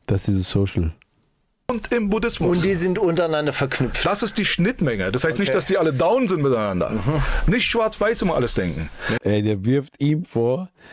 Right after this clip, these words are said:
Speaker 1: nicht schwarz-weiß immer alles denken. Die Machtelite hält zusammen. Die sind alle Satanisten. Teilweise sind das Moslems, Juden, aber sind Satanisten.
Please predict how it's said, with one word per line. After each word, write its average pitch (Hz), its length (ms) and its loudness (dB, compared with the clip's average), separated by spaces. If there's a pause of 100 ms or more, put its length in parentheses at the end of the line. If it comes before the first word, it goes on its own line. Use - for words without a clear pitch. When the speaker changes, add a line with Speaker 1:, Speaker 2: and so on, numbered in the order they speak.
Speaker 1:
nicht 123 220 2
schwarz-weiß 127 640 0
immer 113 160 2
alles 95 240 0
denken. 85 540 -2 (520)
Die 104 140 4
Machtelite 110 760 0
hält 113 240 0
zusammen. 113 400 0
Die 87 100 -2
sind 110 120 2
alle 117 180 2
Satanisten. 110 680 0 (360)
Teilweise 120 360 2
sind 120 80 2
das 107 120 0
Moslems, 131 560 0
Juden, 127 400 2
aber 87 180 2
sind 107 160 2
Satanisten. 113 640 0